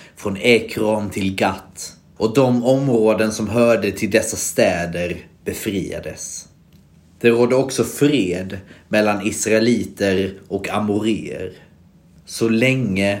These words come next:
Samuel levde var han domare över Israel. Varje år for han runt till Betel,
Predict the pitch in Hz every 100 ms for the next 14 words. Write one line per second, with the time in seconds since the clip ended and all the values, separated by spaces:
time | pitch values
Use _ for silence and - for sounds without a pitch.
0 | - - - 127 123 101 95 98 113 110
1 | 87 85 90 92 - _ 113 107 113 104
2 | 98 120 120 110 92 87 90 92 90 -
3 | 95 87 104 104 - 82 78 85 - _
4 | _ - 110 127 127 113 107 110 135 117
5 | 107 107 101 92 127 113 110 113 113 113
6 | 120 107 107 101 - - - 107 101 120
7 | 120 113 - 107 104 104